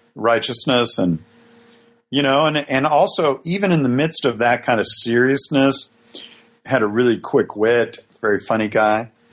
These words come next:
And, uh, you could really see how people could be attracted to him. And the truth was, he, he, he had been an assistant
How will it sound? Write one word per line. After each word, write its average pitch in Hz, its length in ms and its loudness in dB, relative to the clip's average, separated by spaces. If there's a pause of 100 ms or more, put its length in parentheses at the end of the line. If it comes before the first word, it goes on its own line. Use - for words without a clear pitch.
(500)
And, 113 480 -2
uh, 113 260 2
you 110 80 -10
could 123 160 -2
really 127 200 4
see 135 180 0
how 117 180 2
people 113 600 -2
could 117 180 -2
be 107 180 2
attracted 113 500 -2
to 104 140 0
him. 92 200 0 (520)
And 123 280 0
the 113 80 0
truth 170 320 0
was, 110 440 0 (120)
he, 139 120 2
he, 151 460 -2
he 151 160 0
had 120 360 -2 (800)
been 139 240 2
an 113 180 0
assistant 113 600 0